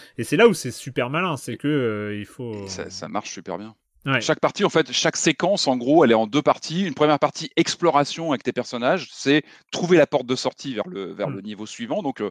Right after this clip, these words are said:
Speaker 2: on explore, c'est là où on ouvre les portes, on, bah, on commence à préparer son, l'endroit, et cetera. On trouve, au bout d'un moment, alors on peut galérer parce qu'on peut se tromper de chemin, euh,
Speaker 1: Mm.
Speaker 2: pas trouver le, on peut tâtonner, donc ouvrir des portes qui vont devenir dangereuses à terme.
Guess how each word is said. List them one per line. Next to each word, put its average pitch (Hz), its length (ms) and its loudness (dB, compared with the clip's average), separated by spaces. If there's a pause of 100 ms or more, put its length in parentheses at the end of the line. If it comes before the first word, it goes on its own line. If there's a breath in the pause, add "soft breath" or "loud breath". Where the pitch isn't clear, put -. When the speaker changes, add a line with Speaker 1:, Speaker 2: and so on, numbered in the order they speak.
(200 soft breath)
Speaker 2:
on 123 140 -4
explore, 127 400 -2
c'est 113 100 -10
là 110 80 0
où 104 60 -2
on 110 100 -8
ouvre 113 140 -4
les 107 80 0
portes, 110 380 0
on, 101 280 -8 (440 loud breath)
bah, 90 160 2
on 87 120 -6
commence 110 320 -2
à 117 60 2
préparer 117 400 0
son, 101 440 -6
l'endroit, 123 400 2
et - 40 -6
cetera. 113 420 2
On 127 140 -2
trouve, 175 540 4
au 123 60 0
bout 139 140 2
d'un 143 80 6
moment, 143 300 4 (160 loud breath)
alors 139 120 6
on 135 80 2
peut 143 180 0
galérer 135 460 4
parce - 160 -4
qu'on 123 140 -8
peut 131 220 -6
se - 100 -10
tromper 110 320 -8
de - 60 -16
chemin, 208 520 -2
euh, 120 200 2
Speaker 1:
Mm. 139 40 -6
Speaker 2:
pas 135 140 2
trouver 135 400 4
le, 107 240 4 (320 loud breath)
on - 60 -10
peut 139 140 2
tâtonner, 170 440 4
donc 165 200 0 (140)
ouvrir 175 400 2
des 151 140 2
portes 180 300 0
qui - 80 -12
vont 117 100 -6
devenir 113 300 -4
dangereuses 117 420 -4
à 104 80 0
terme. 180 400 0